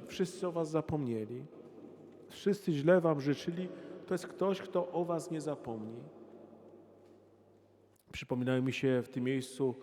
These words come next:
bardzo przejmujące słowa z księgi proroka Izajasza. „Czy może niewiasta zapomnieć o swym niemowlęciu,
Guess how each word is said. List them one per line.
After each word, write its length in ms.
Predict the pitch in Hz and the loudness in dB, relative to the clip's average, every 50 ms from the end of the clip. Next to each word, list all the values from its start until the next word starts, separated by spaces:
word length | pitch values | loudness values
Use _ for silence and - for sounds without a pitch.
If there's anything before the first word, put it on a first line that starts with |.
| - - - - - - - - | -14 -16 -16 -14 -14 -14 -6 -2
bardzo 300 | 120 131 131 127 135 131 | 0 0 0 2 0 -2
przejmujące 580 | - - 131 123 123 135 139 139 135 - 127 | 0 0 0 2 2 2 2 2 0 -2 -4
słowa 420 | - - - 143 147 139 139 135 120 | -4 -2 0 2 2 4 4 2 0
z 100 | - - | 0 -4
księgi 380 | - 143 135 131 123 131 131 | -4 -2 -2 0 0 0 2
proroka 440 | 131 - - 127 135 135 135 - 131 | 4 4 4 6 6 2 2 2 0
Izajasza. 640 | 127 117 127 127 127 127 123 123 117 - - - 107 113 117 127 - - - - - - - - - - - - | 0 2 2 2 4 4 2 2 0 -4 -8 -10 -10 -10 -12 -12 -12 -12 -14 -14 -14 -16 -16 -18 -18 -18 -18 -14
„Czy 140 | - - - | -10 -6 -4
może 300 | 104 135 170 170 165 156 | -2 -2 -2 0 -2 -2
niewiasta 600 | 147 135 127 120 135 147 143 - - - - 127 | -2 -2 0 0 2 0 0 -2 -4 -4 -2 0
zapomnieć 960 | 117 123 120 - 131 143 160 165 151 139 131 131 - - - - - - - - - - | 2 0 0 0 0 -2 -2 0 0 -2 -2 -2 -4 -6 -10 -10 -12 -14 -14 -10 -6 -4
o 100 | 139 131 | -4 -4
swym 260 | - - 135 123 120 | -4 -4 -6 -4 -4
niemowlęciu, 920 | 123 123 120 120 110 107 113 131 151 170 170 - - - 135 123 120 113 | -4 -4 -4 -4 -2 0 0 0 0 0 -4 -6 -6 -4 -2 -2 -2 -4